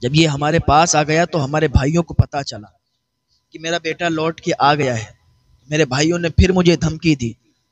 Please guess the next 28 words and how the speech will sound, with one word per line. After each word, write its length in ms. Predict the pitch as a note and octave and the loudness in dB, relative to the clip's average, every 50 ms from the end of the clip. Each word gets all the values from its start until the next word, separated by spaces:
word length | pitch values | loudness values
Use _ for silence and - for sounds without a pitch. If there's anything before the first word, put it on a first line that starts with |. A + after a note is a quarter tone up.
| _ _ - | _ _ -12
कि 40 | - - - | -6 -2 -2
अगर 260 | D#3 E3+ F#3 G#3+ A3+ | 0 2 2 0 0
तूने 340 | A3 - G#3 G3 F#3+ F#3 F#3 F3+ - | -2 -6 -8 -8 -6 -6 -6 -6 -4
इसे 300 | D#3+ D#3 - E3 D3 B2 - - _ _ _ _ _ _ _ _ _ - | -4 -2 0 0 0 -2 -6 -10 _ _ _ _ _ _ _ _ _ -2
यहाँ 300 | E3+ E3+ E3+ F3+ F#3 F#3+ F#3+ | 0 0 2 2 0 -2 -2
से 140 | - G3+ F3 | -4 -6 -4
निकाला 480 | E3 D#3+ - E3 D#3+ E3+ F#3 F#3+ F#3+ | -4 -2 0 0 2 2 2 0 -2
नहीं, 240 | E3+ D#3+ E3 F3 E3 A#2+ | -2 -4 -8 -8 -6 0
हम 200 | C3+ D#3+ F3 E3+ | 0 0 2 2
तुझे 280 | - E3 D3+ E3 F3 F3 | 0 0 0 -2 -6 -8
मार 280 | D#3 C#3 C#3+ D#3 D3+ D3 | -8 -8 -6 -6 -6 -8
देंगे, 320 | C3 B2 A2+ - _ _ _ _ _ _ _ _ _ _ - | -10 -14 -18 -20 _ _ _ _ _ _ _ _ _ _ -4
तू 120 | F#3 F3+ F3 | 2 4 4
ऐसा 280 | F3 E3+ - F#3+ F3+ E3 | 4 4 2 0 -2 -2
कर। 200 | - F3 F3+ F3+ E3+ C3+ - _ _ _ _ _ _ _ _ _ _ _ _ _ - | -2 -2 -4 -4 -4 -8 -14 _ _ _ _ _ _ _ _ _ _ _ _ _ -8
तो 60 | C3+ | -2
मेरे 220 | D3 D#3 D#3+ E3 B2+ | 2 2 2 4 2
भाइयों 380 | - C#3 D3 D#3+ F3+ F#3+ G3 F#3+ | 2 2 2 2 2 0 -2 -2
ने 140 | F3+ F3+ F3 | -2 -2 -2
मुझे 220 | E3+ E3 E3 D#3+ | -2 -2 -2 -2
धमकी 360 | E3 E3 F3+ G3 F#3+ A#3 A#3+ A3+ | 0 0 -2 0 0 0 2 2
दी 140 | F3+ F#3 D#3+ | 2 0 -2
थी 220 | - B2 A2 G#2 _ _ _ _ _ _ _ _ _ _ - | -2 -6 -10 -12 _ _ _ _ _ _ _ _ _ _ -10
कि 60 | F#3 | -10
तू, 180 | - - G3+ F#3 | -6 -4 -6 -4
सबसे 420 | - - G3 F#3 F#3+ - - G#3+ - | -2 -2 -2 -2 0 0 0 0 0
अच्छी 380 | - E3+ D#3+ - - - G3 F3 | 0 -4 -4 -4 -2 -2 0 2
बात 220 | E3+ F3 F3+ F3+ | 4 2 2 2